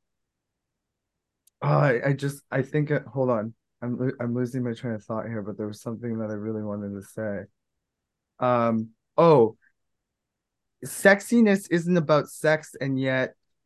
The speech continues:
we're making love to ourselves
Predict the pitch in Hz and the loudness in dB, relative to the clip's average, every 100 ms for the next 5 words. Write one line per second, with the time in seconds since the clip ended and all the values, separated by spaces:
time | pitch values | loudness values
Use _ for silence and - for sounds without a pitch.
0 | _ 131 127 143 139 135 143 151 - 170 | _ -12 0 2 4 2 0 -2 -2 -2
1 | 151 131 120 117 135 160 - _ _ _ | 0 0 2 4 2 0 -6 _ _ _
2 | _ _ _ - 147 131 123 - 123 113 | _ _ _ 0 4 4 2 -4 -6 -6
3 | 131 - | -10 -18